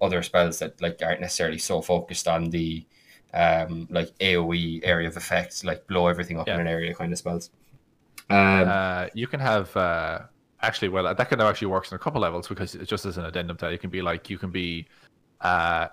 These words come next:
Speaker 2: if you're, you know, we, we called it the healer. You can more generalize that and call it support.
Speaker 1: Yes.
Speaker 2: And play something like an Abjuration Wizard or someone who can cast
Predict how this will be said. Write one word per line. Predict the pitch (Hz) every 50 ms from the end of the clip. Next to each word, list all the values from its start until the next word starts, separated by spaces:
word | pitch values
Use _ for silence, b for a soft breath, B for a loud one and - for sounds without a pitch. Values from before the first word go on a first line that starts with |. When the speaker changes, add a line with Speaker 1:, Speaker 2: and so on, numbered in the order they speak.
| - _ -
Speaker 2:
if | - - -
you're, | 107 101 -
you | 107
know, | 107 107 110 117
we, | 110 113 131 123 135
we | 123 131 123
called | - 120 107 98
it | 85
the | 87 85
healer. | - - 123 113 92 82 80 - - _
You | - 120 131
can | - 135 107 92
more | 104 98 98 95 90 87 -
generalize | - - 104 110 104 92 87 82 85 87 -
that | 95 87 -
and | 95 -
call | - 85 82 85
it | 82
support. | - - 90 - - 101 95 85 - - - - -
Speaker 1:
Yes. | - 90 90 - - -
Speaker 2:
And | 92
play | - - - -
something | - 104 92 95 90
like | 87 82 -
an | 90
Abjuration | 82 85 - - 95 107 120 120 - 117 113
Wizard | 113 110 101 110 107 101
or | 98
someone | - - 95 95 90
who | - 95
can | - - 90
cast | - - - 87 87 90 - - - -